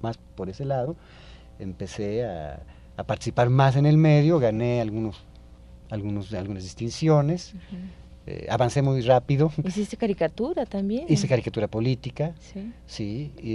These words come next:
Speaker 1: hice
Speaker 2: ¿Cuántos
Speaker 1: muchas
Speaker 2: años
Speaker 1: cosas.
Speaker 2: hiciste caricatura?
Speaker 1: Pocos, yo creo que hicimos, yo hice caricatura como dos o tres,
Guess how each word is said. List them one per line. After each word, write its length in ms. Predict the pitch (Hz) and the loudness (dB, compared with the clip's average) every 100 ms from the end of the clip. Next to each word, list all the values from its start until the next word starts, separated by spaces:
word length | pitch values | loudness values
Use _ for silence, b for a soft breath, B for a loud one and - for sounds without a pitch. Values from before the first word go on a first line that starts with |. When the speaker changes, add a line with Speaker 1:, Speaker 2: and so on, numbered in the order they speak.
| 110 | -2
Speaker 1:
hice 80 | 113 | 0
Speaker 2:
¿Cuántos 260 | 269 311 | 0 -2
Speaker 1:
muchas 60 | - | -4
Speaker 2:
años 80 | 262 254 | -6 -6
Speaker 1:
cosas. 60 | 202 | -8
Speaker 2:
hiciste 280 | 185 - 220 | -12 -10 -8
caricatura? 580 | 190 165 160 175 180 - - - - - - | -6 -6 -8 -10 -12 -14 -20 -20 -20 -16 0
Speaker 1:
Pocos, 440 | 208 190 - 120 | 2 2 -2 -2
yo 100 | 156 | -4
creo 140 | 170 180 | -6 -8
que 80 | |
hicimos, 320 | 147 160 151 - - | -4 -4 -4 -10 -10
yo 80 | 196 | -6
hice 80 | 202 | -4
caricatura 300 | 170 143 160 | -4 -2 -4
como 220 | 135 117 | -2 0
dos 160 | 120 123 | 0 -2
o 60 | 107 | -6
tres, 320 | 104 98 | -8 -10